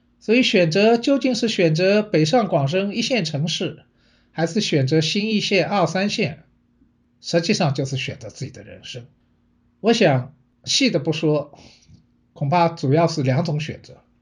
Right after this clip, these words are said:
第一个选择，你觉得你是一个想岁月静好，不想太拼命、太冒险的，想过安稳日子的，那么我觉得你回二三线城市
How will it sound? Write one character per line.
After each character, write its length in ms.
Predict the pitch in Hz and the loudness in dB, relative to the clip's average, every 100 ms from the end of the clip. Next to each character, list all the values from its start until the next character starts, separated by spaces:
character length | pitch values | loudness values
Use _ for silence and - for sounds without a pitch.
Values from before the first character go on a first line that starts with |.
| _ _ | _ _
第 140 | - 202 | -2 0
一 80 | 233 | 2
个 100 | 214 | 2
选 220 | 156 127 | 2 -2
择， 320 | 135 135 - _ _ _ _ | -4 -6 -8 _ _ _ _
你 140 | - 185 | -6 -2
觉 200 | 165 208 | 0 4
得 140 | 247 | 4
你 180 | 202 139 | 4 0
是 220 | - 202 | 0 0
一 100 | 170 | 0
个 400 | 170 185 143 - _ _ _ | 2 0 0 -6 _ _ _
想 440 | - 180 143 143 - | -6 -2 0 -2 -6
岁 280 | - 240 | 0 2
月 140 | 190 175 | 2 2
静 260 | - 214 | 0 -2
好， 380 | 156 - - _ _ _ _ _ _ | -2 -6 -16 _ _ _ _ _ _
不 100 | 214 | -2
想 280 | 233 254 156 | 2 0 2
太 160 | 175 | -2
拼 280 | 156 - 185 | -2 -6 -4
命、 260 | 208 160 - _ _ | -2 -4 -8 _ _
太 160 | - 196 | -8 -4
冒 220 | 240 311 | 0 0
险 260 | - - - | -2 -8 -12
的， 120 | - _ _ _ _ _ _ | -20 _ _ _ _ _ _
想 240 | - 147 | -6 -4
过 160 | 139 190 | 0 0
安 240 | 226 330 | 0 -2
稳 180 | 370 147 | -2 -2
日 140 | 113 107 | -6 -14
子 160 | 95 | -18
的， 180 | - - _ _ _ _ _ _ _ | -20 -20 _ _ _ _ _ _ _
那 100 | 170 | 2
么 160 | 156 147 | 4 4
我 120 | 123 | 2
觉 200 | 123 127 | -2 -2
得 280 | 131 120 - _ _ | 0 -2 -4 _ _
你 220 | - 143 131 | -6 -2 -2
回 460 | 139 135 151 151 _ _ | 0 0 0 -4 _ _
二 180 | 180 135 | -2 0
三 200 | 170 160 | -2 -2
线 180 | 165 131 | -4 -6
城 240 | - 143 | -8 -10
市 320 | - 131 - | -10 -10 -14